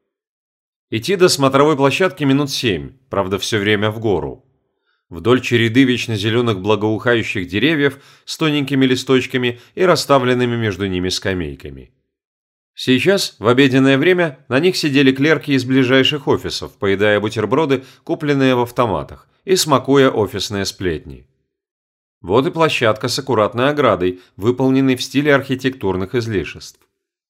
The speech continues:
Здесь было десятка три туристов, которым уже наскучило море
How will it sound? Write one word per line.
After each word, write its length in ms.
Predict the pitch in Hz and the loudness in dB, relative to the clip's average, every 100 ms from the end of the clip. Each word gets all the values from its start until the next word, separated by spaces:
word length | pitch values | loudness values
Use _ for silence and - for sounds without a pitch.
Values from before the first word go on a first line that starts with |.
| _ _ _ _ _ _ - | _ _ _ _ _ _ -10
Здесь 360 | 98 185 180 | -2 2 2
было 220 | 151 175 | 4 4
десятка 460 | 151 143 170 156 175 | 2 -2 -2 -2 -4
три 220 | 139 156 | 0 0
туристов, 540 | 110 113 151 - 120 - _ _ | 2 0 0 -2 -4 -4 _ _
которым 400 | 139 135 170 165 | -2 0 0 0
уже 160 | 151 160 | 0 0
наскучило 600 | 160 - 135 - 90 95 | -2 -2 -4 -4 -4 0
море 400 | 139 156 131 | 2 2 2